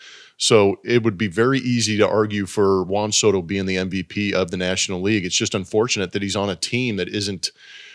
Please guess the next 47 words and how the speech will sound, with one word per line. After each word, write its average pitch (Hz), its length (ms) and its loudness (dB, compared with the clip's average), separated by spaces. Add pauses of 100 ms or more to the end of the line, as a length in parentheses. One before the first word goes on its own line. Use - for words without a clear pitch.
(160)
uh, 95 300 4
in 120 180 0
contention, 101 720 -4
so 98 200 0
he 95 80 0
doesn't 101 340 0
get 110 240 0
the 107 80 -2
attention 104 460 -2
that 98 100 -4
he 95 80 -4
normally 98 320 -4
gets. 107 320 -2
But 87 140 0
I 98 40 2
would 160 140 0
expect 135 380 2
him, 107 100 0
he's 127 160 -2
gonna 180 160 -4
get 104 180 4
a 87 60 -2
lot 82 340 2
of 104 60 0
votes, 101 340 0
man. 92 220 -2
You'd 117 160 -4
be 147 100 -2
surprised. 113 540 0
This 120 140 0
day 156 180 -2
and 120 80 0
age, 120 180 2
with 104 100 -2
some 120 180 2
of 113 40 0
the 101 60 0
voters 101 360 2
that 120 80 0
we 110 120 -4
do 104 240 -4
have 113 320 0
voting 104 240 2
for 98 160 -2
M 110 100 0
V 104 140 -4
Ps, 113 400 -4